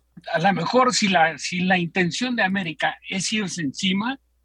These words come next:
lógicamente regalas algunos espacios, pero si no se va encima, la postura de Toluca tiene que ser agresiva, tiene que ser ir a buscar el gol. Ahora, si tiene la fortuna de conseguir el gol,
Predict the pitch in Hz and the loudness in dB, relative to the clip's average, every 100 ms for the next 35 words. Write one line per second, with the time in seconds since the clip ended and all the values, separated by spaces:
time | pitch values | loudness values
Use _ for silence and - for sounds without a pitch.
0 | _ - 165 170 - 165 165 156 151 139 | _ -2 0 0 0 -4 -2 -2 -2 0
1 | 151 165 135 - 139 143 175 139 143 - | 0 0 -2 -4 -4 -2 -4 -4 -6 -2
2 | 165 - 185 196 - - - _ 175 175 | 0 2 0 -4 -8 -20 -20 _ 4 6
3 | 165 170 180 262 214 247 254 170 202 214 | 4 2 2 2 2 0 0 0 0 0
4 | 269 294 _ _ - 165 165 156 - 214 | 0 -6 _ _ -2 0 0 -4 -6 -4
5 | 277 220 151 - 156 185 196 202 185 190 | 0 0 -2 -8 -6 -4 -2 -2 0 -2
6 | - - 196 180 120 131 123 175 175 165 | -2 -2 2 0 0 -4 -4 -4 -4 -4
7 | - 160 - - 185 185 170 185 113 113 | -2 -4 -2 0 2 2 2 0 0 -6
8 | - 147 131 110 156 - _ - _ 170 | -2 -2 -2 -2 -2 -4 _ -20 _ 2
9 | 175 175 - 185 160 202 240 269 220 135 | 4 2 -2 -4 -2 2 2 2 0 -2
10 | - 160 - 180 202 165 - 151 131 127 | -4 -10 -8 -6 -4 -6 -6 -4 -4 -4
11 | 117 190 190 123 160 185 233 | -2 2 2 4 4 4 0